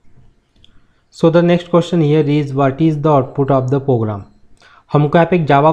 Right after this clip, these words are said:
कोड दिया है, ओके, लेकिन इस बार कोई ऑप्शन नहीं हमारे पास आउटपुट के लिए। हमें यहाँ पर क्या करना है कि बिना किसी ऑप्शन को गेस किए,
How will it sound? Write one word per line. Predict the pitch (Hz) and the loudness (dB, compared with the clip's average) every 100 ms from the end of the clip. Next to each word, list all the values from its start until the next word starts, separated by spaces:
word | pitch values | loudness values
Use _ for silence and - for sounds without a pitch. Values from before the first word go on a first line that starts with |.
| - | 2
कोड | 160 151 | 2 2
दिया | 156 143 156 165 | 2 2 2 2
है, | 156 196 _ _ _ _ _ _ | 0 -6 _ _ _ _ _ _
ओके, | 143 131 131 - - 151 | -4 -2 -2 -4 -8 -2
लेकिन | 160 202 | 2 2
इस | 180 | 2
बार | 196 | 2
कोई | 202 190 | 2 0
ऑप्शन | 143 - 185 | 0 -2 0
नहीं | 190 196 | 2 2
हमारे | 170 160 151 | 2 0 0
पास | 165 160 | -2 0
आउटपुट | 139 131 - 127 - | -2 -2 -6 -8 -6
के | 123 | -8
लिए। | 107 95 _ _ - | -8 -14 _ _ -4
हमें | 147 | 0
यहाँ | 180 175 | 2 0
पर | 175 | -2
क्या | 185 | -2
करना | 175 156 143 151 | 0 -2 -2 -2
है | 151 | -2
कि | 165 | -2
बिना | 143 151 | -2 -2
किसी | 165 156 - | -2 -4 -2
ऑप्शन | 151 127 - - 160 156 156 _ - _ _ - | -2 -4 -6 -4 -2 -2 -8 _ -20 _ _ -4
को | 175 151 | -2 0
गेस | 135 139 135 | 2 2 0
किए, | - 135 110 | -6 -6 -6